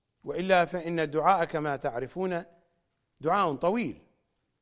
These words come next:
"فلما انقضت أيامه"،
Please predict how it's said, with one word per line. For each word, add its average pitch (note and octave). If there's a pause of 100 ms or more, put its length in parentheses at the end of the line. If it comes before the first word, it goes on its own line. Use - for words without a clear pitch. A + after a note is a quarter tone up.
(2250)
"فلما B3
انقضت A3
أيامه"، F#3+